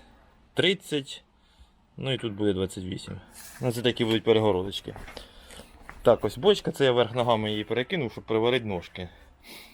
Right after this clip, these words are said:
Ну що ж, приступаємо до роботи. Ще раз покажу.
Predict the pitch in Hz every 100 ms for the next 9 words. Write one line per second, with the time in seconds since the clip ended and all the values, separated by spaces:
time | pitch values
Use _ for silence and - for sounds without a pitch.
0 | - - - - - - - 240 196 -
1 | 104 - 120 127 123 131 120 123 110 107
2 | 110 110 110 90 - - - - - -
3 | - - - - - - - - - -
4 | - - - - - 101 90 - 104 127
5 | 160